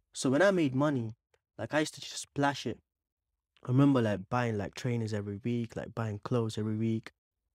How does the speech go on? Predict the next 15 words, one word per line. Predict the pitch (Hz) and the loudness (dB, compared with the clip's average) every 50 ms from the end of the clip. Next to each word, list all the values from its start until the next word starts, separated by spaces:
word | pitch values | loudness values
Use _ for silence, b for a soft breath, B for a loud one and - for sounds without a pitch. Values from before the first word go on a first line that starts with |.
| _ _ - | _ _ -4
buying, | 123 131 131 123 117 107 98 | 0 2 2 4 2 0 -2
like, | 98 95 - | -2 -4 -6
tons | - - 131 127 123 110 | -4 0 2 2 2 2
of | 101 | -2
stuff | - - - 135 120 117 - 120 | -4 0 4 4 4 4 2 -2
every | 113 107 110 107 107 | -2 0 0 -2 -2
week, | 107 110 113 110 107 - - _ _ _ _ _ _ _ _ _ _ | -2 -2 -2 -2 -4 -8 -14 _ _ _ _ _ _ _ _ _ _
and | - - 117 117 113 113 110 110 | -8 -4 -4 -2 -2 -2 -4 -4
just | - - 151 - | -2 -2 -2 2
looking | 180 165 - - 117 104 | 0 0 0 0 -6 -6
flashy, | - - 139 139 139 - - 120 107 98 107 117 | -2 0 2 2 2 2 0 -2 -2 -4 -4 -6
you | 113 | -4
know? | 107 107 117 135 151 - _ _ _ _ _ _ _ | -2 -2 -2 -4 -6 -10 _ _ _ _ _ _ _
And, | - 123 120 120 120 113 117 120 | -2 0 0 2 0 -2 -2 -2
um, | 117 117 113 113 113 113 117 | -2 0 0 0 -2 -4 -6